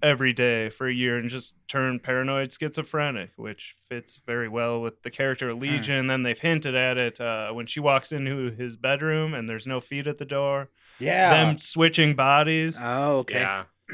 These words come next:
Speaker 4: And this,
Speaker 1: 'Cause if
Speaker 4: the
Speaker 1: he's paranoid schizophrenic and alter reality, he goes into her personality, he can easily
Speaker 4: Become her.
Speaker 1: change his form to
Speaker 3: Mm-hmm.
Speaker 1: become her.
Speaker 4: Well, and didn't, like, the sloppy <clears throat> psychologist, like,
Speaker 1: He's
Speaker 4: who
Speaker 1: like,
Speaker 4: is that?
Speaker 1: "There's
Speaker 4: They
Speaker 1: no
Speaker 4: don't
Speaker 1: record."
Speaker 4: exist.
Speaker 1: Yeah,
Speaker 3: Yeah.
Speaker 1: exactly.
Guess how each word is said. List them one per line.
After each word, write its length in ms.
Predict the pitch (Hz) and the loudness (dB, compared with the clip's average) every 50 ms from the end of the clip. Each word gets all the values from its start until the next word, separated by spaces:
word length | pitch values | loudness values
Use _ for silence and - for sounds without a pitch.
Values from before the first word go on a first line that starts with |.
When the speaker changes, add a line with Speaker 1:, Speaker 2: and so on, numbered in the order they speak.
| 127 - - | -10 -6 0
Speaker 4:
And 260 | 131 123 123 127 120 123 | 0 0 0 0 -4 -6
this, 120 | - 135 135 | -4 0 0
Speaker 1:
'Cause 120 | 156 147 | 0 0
if 60 | 175 147 | 2 4
Speaker 4:
the 180 | 135 131 123 113 110 107 104 98 | 6 6 6 8 6 6 4 4
Speaker 1:
he's 100 | 90 - - - _ - | 0 -2 -8 -20 _ -2
paranoid 420 | - 196 196 208 202 196 196 190 190 | 0 2 4 4 4 4 2 2 0
schizophrenic 680 | - 208 196 196 - 185 - - 214 208 202 190 175 - | -2 -6 -6 -6 -8 -6 -2 0 0 2 2 0 0 0
and 80 | 170 170 | 2 4
alter 300 | 175 175 180 175 190 165 | 6 6 6 6 2 2
reality, 760 | 160 156 151 160 160 170 170 160 143 127 127 127 127 127 123 _ _ _ _ _ _ | 2 4 4 6 6 6 6 6 4 2 0 0 -2 -2 -6 _ _ _ _ _ _
he 160 | _ - 156 151 | _ -6 -4 0
goes 300 | 151 156 170 175 160 165 | 4 4 4 4 4 2
into 180 | 160 156 143 135 | 2 2 2 4
her 180 | 160 175 175 | 4 4 4
personality, 760 | 170 - 180 175 170 - 151 139 147 156 165 160 147 131 135 131 | 4 2 0 0 0 -2 -2 -2 0 2 2 2 2 2 0 -2
he 120 | 127 135 | -2 -4
can 180 | 135 151 135 127 | -4 -4 -4 -2
easily 640 | 143 156 160 151 143 143 135 131 131 127 127 120 120 | -2 -2 -2 -4 -4 -6 -4 -4 -2 -2 -2 -2 -4
Speaker 4:
Become 160 | 120 104 101 | -4 -4 0
her. 40 | - | 2
Speaker 1:
change 440 | 175 165 165 165 165 160 156 - | 4 6 6 6 6 4 2 0
his 220 | - 156 151 139 - | 0 -2 -2 -2 -4
form 560 | - - 156 160 156 147 139 131 127 123 120 - _ _ - | -4 -2 0 2 4 4 2 2 0 -2 -6 -10 _ _ -12
to 80 | 113 - | -10 -6
Speaker 3:
Mm-hmm. 40 | 131 | -4
Speaker 1:
become 400 | 135 131 107 - 156 147 143 139 123 | -4 -2 0 2 2 2 2 2 0
her. 340 | 139 147 143 135 123 107 110 | 0 0 2 2 2 0 0
Speaker 4:
Well, 120 | 131 143 | -2 -2
and 120 | 123 127 139 | -2 -2 0
didn't, 180 | 175 185 180 151 | -2 -2 0 0
like, 240 | 139 131 117 - | 0 0 0 -2
the 80 | - 107 | -4 -6
sloppy 540 | - - - 110 104 107 104 - 117 113 113 | -6 -2 2 4 4 4 2 2 -2 -4 -4
<clears throat> 0 | |
psychologist, 760 | - - 107 101 - 107 104 107 107 101 110 110 107 - - | -4 -4 -4 -4 -2 0 0 0 0 -2 -4 -6 -8 -8 -8
like, 160 | 95 92 - _ _ _ _ _ _ - | -12 -12 -12 _ _ _ _ _ _ -10
Speaker 1:
He's 160 | 135 143 139 | -8 -6 -2
Speaker 4:
who 80 | 139 | 0
Speaker 1:
like, 80 | 131 120 | 2 2
Speaker 4:
is 100 | 131 117 | 0 0
that? 120 | - 101 92 | 0 2 4
Speaker 1:
"There's 160 | 160 156 - | 4 4 4
Speaker 4:
They 80 | 113 156 | 4 4
Speaker 1:
no 160 | 151 147 151 | 6 6 6
Speaker 4:
don't 80 | 147 | 6
Speaker 1:
record." 260 | 160 165 160 156 - - | 6 6 4 4 2 0
Speaker 4:
exist. 220 | 123 107 101 98 | -2 -4 -4 -4
Speaker 1:
Yeah, 100 | 123 131 135 | -2 0 2
Speaker 3:
Yeah. 200 | 117 104 92 - | 2 0 0 -4
Speaker 1:
exactly. 600 | 120 117 113 127 123 120 117 110 - - - | -8 -10 -8 -4 -4 -4 -4 -4 -8 -14 -18